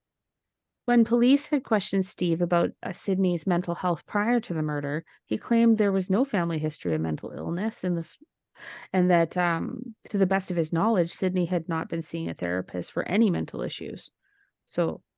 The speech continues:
there had been no complaints about any mental issues other than, like, it was mentioned that there was, you know, some anxiety in high school, but for over grades and,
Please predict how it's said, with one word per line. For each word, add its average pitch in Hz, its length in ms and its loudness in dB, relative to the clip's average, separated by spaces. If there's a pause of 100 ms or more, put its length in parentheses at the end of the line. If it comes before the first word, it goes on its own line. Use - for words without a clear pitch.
there 185 140 2
had 170 100 0
been 170 160 0
no 170 120 2
complaints 165 460 -6
about 175 240 -6
any 165 380 -4 (1200)
mental 160 280 0
issues 165 400 -2
other 165 240 0
than, 165 220 0
like, 156 220 0 (160)
it 175 180 2 (400)
was 165 260 0
mentioned 160 360 -2
that 147 140 -4 (520)
there 170 160 2
was, 160 220 -2 (240)
you 262 100 4
know, 185 80 4
some 208 200 -2
anxiety 156 600 0
in 151 160 0
high 151 220 -2
school, 160 340 0
but 156 180 -2 (220)
for 190 240 -2 (480)
over 180 240 -2
grades 160 540 -2
and, 165 240 -6